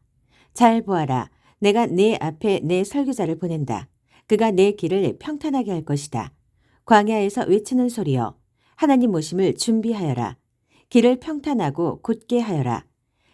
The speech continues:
세례자 요한이 광야에 나타나서 삶을 고쳐 죄의 용서를 받는 세례를 선포했다.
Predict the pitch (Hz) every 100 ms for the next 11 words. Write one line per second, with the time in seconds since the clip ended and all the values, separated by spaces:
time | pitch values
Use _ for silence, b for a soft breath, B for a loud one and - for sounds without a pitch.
0 | b - 285 262 240 220 175 165 180 104
1 | - 190 202 233 233 147 143 156 131 143
2 | 131 - b b b 285 277 254 247 180
3 | 165 226 151 - 220 214 160 180 240 220
4 | 202 160 196 196 180 127 127 180 - -
5 | 247 247 165 - 120 -